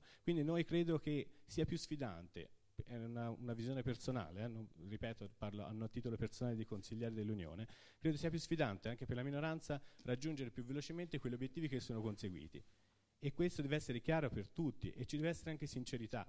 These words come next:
E se qualcuno tira indietro, bisogna che sia evidenziato, evidenzi anche il perché.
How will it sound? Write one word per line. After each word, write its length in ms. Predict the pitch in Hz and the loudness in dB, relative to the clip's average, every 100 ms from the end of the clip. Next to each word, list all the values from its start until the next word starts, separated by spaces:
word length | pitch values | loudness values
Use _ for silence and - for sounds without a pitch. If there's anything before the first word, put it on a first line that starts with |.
| - | -8
E 100 | 104 | -10
se 160 | - 131 | -8 -2
qualcuno 380 | 143 - 214 | -2 -2 0
tira 180 | 151 135 | 2 2
indietro, 640 | 117 120 107 80 98 92 - - - | 0 2 0 0 -6 -8 -10 -20 -10
bisogna 240 | 120 160 | -2 0
che 100 | 170 | 0
sia 160 | 170 - | 0 0
evidenziato, 760 | 180 175 160 165 139 85 95 - | 2 2 2 2 2 2 -4 -10
evidenzi 640 | - 143 123 160 208 247 202 | -4 -2 0 2 2 0 -2
anche 160 | 202 | -2
il 80 | 180 | -2
perché. 460 | - 190 - 180 | 4 2 4 2